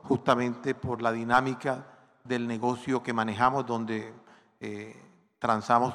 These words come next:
mucho con, eh, dinero metálico. Y por supuesto, eh, eh, la empresa privada representada por, eh, la razón de ser de Fendipetróleo, que es, eh,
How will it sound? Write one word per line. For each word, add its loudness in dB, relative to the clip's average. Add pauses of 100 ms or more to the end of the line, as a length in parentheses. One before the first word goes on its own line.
(120)
mucho -2
con, -4 (380)
eh, -10
dinero -2
metálico. 2 (2250)
Y 0
por 6
supuesto, 0
eh, -8 (840)
eh, -10
la -2
empresa -2
privada 6
representada 4
por, -2 (240)
eh, -6
la 2
razón -2
de 0
ser -2
de -2
Fendipetróleo, -2 (520)
que 0
es, -10
eh, -8